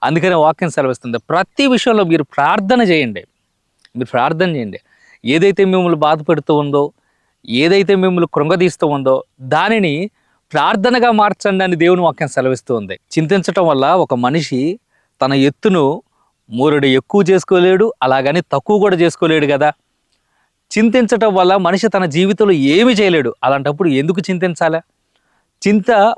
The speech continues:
మన పరిస్థితులు మార్చిద్దా అంటే లేనే లేదు. చింతించి మన జీవితాన్ని మనం చక్కబరుచుకోగలమా అంటే లేనే లేదు. అంతకంతకు మన జీవితాన్ని మనం పాడు చేసుకోవటం తప్ప, మన ఆరోగ్యాన్ని మనం పాడు చేసుకోవటం తప్ప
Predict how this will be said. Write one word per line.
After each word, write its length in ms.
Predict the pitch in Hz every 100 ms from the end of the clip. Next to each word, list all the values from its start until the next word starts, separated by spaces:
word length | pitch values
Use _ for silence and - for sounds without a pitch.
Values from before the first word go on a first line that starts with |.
| 131
మన 140 | 143
పరిస్థితులు 540 | 147 151 165 202 190
మార్చిద్దా 500 | 170 160 165 190 160
అంటే 360 | 160 156 202 208 -
లేనే 240 | 123 131 123
లేదు. 260 | 107 95 _ _ _ _ - -
చింతించి 580 | 220 233 233 220 208 208
మన 160 | 156 170
జీవితాన్ని 480 | 151 208 208 214 185
మనం 140 | 175
చక్కబరుచుకోగలమా 960 | 165 160 202 196 175 180 175 175 185 180
అంటే 240 | 175 208
లేనే 260 | 160 185 202
లేదు. 280 | 175 113 - _ _ _ _ -
అంతకంతకు 580 | 139 165 208 202 196 196
మన 180 | 190 175
జీవితాన్ని 580 | 139 175 180 190 175 160
మనం 200 | 160 151 -
పాడు 180 | 151
చేసుకోవటం 480 | 185 185 - 151 135
తప్ప, 280 | 123 117 165
మన 200 | 165 143
ఆరోగ్యాన్ని 540 | 131 175 185 190 185
మనం 180 | 170 151
పాడు 240 | 139 131 185
చేసుకోవటం 480 | 196 - 165 147
తప్ప 440 | 127 123 - 160